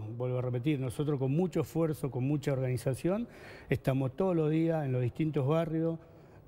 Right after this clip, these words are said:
tratando de llevar alguna respuesta, aunque sea mínima, y con mucho esfuerzo y mucha solidaridad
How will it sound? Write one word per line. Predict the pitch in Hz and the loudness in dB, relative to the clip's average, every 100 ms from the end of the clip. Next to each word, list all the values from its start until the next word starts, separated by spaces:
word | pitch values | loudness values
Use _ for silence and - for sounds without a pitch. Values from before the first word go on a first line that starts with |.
| - - | -20 -2
tratando | 127 120 - 180 185 | 2 2 2 2 2
de | 147 | 2
llevar | 123 127 135 143 | 2 2 2 2
alguna | 139 147 139 | 2 2 2
respuesta, | 131 - 175 185 - 170 | 0 0 0 0 0 -2
aunque | 123 113 | 0 -2
sea | - 147 | 0 2
mínima, | 151 185 185 175 | 2 2 2 0
y | 135 | 0
con | 127 143 | -2 -2
mucho | 160 151 | 0 0
esfuerzo | - 160 156 139 | 2 0 0 -2
y | |
mucha | 135 156 147 | -2 0 -2
solidaridad | 120 175 170 156 139 151 185 226 | -2 0 2 2 2 2 2 0